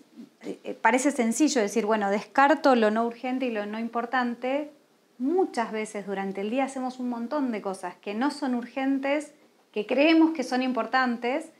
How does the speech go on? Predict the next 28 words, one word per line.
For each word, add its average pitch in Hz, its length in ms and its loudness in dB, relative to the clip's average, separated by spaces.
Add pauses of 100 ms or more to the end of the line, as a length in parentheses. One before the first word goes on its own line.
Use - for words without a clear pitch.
(360)
Si 240 120 -4
las 220 160 -2
pensamos 285 520 0
dos - 140 0
veces 262 280 -2
nos 226 140 -4
damos 220 220 -4
cuenta 233 340 -4
que 202 100 -6
no 220 80 -4
están 233 240 -2
asociadas 226 500 -2
a 196 80 -2
lo, 185 140 -4 (100)
a 202 100 -6
ningún 226 360 0
objetivo 240 580 -2
central 220 480 -2
de 220 120 -2
nuestro 190 260 -10
emprendimiento. 240 1200 -4 (580)
Entonces 247 280 2
ahí 262 160 6
descubrimos 302 540 4
que 233 100 -4
tampoco 240 400 0
son 233 220 -4
importantes 233 880 -2